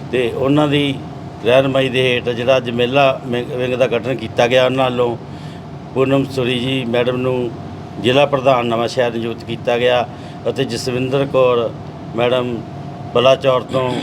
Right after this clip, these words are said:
ਪ੍ਰੈਜ਼ੀਡੈਂਟ ਨਿਯੁਕਤ ਕੀਤੇ ਗਏ ਨੇ ਤੇ ਤਜਿੰਦਰ ਕੌਰ, ਤਜਿੰਦਰ ਸਿੰਘ, ਸੌਰੀ, ਡਾਕਟਰ ਤਜਿੰਦਰ ਸਿੰਘ ਬਲਾਚੌਰ ਤੋਂ ਪ੍ਰੈਜ਼ੀਡੈਂਟ ਨਿਯੁਕਤ ਕੀਤੇ ਗਏ ਆ ਅਤੇ ਇਹਨਾਂ ਦੇ ਨਾਲ ਹੀ ਸਾਡੇ ਬਹੁਤ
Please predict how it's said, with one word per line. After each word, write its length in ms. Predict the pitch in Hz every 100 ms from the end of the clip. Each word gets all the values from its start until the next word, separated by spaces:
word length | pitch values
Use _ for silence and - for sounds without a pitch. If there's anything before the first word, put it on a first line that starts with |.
| - - - -
ਪ੍ਰੈਜ਼ੀਡੈਂਟ 400 | 123 123 113 127
ਨਿਯੁਕਤ 360 | 110 123 123 120
ਕੀਤੇ 300 | 120 - 131
ਗਏ 180 | 127 123
ਨੇ 240 | 127 120 110 - - - -
ਤੇ 80 |
ਤਜਿੰਦਰ 500 | 120 113 131 131 147
ਕੌਰ, 380 | 147 135 127 113 -
ਤਜਿੰਦਰ 340 | 135 143 147 151
ਸਿੰਘ, 400 | 147 143 127 107
ਸੌਰੀ, 300 | 113 113 123
ਡਾਕਟਰ 320 | 131 131 147
ਤਜਿੰਦਰ 380 | 127 139 139 147
ਸਿੰਘ 420 | 147 139 131 127 - - - - - - - -
ਬਲਾਚੌਰ 480 | - 131 139 139 135
ਤੋਂ 180 | 123 127
ਪ੍ਰੈਜ਼ੀਡੈਂਟ 380 | 127 123 120 127
ਨਿਯੁਕਤ 320 | 123 123 123
ਕੀਤੇ 300 | 117 143 127
ਗਏ 200 | 127 127
ਆ 160 | 123 113 - - - -
ਅਤੇ 340 | 123 143 139 135 - -
ਇਹਨਾਂ 300 | 143 160 160
ਦੇ 120 | 151
ਨਾਲ 280 | 135 139 147
ਹੀ 320 | 139 123 107 -
ਸਾਡੇ 440 | 131 127 135 127 110 - - - - - -
ਬਹੁਤ 300 | 127 135 139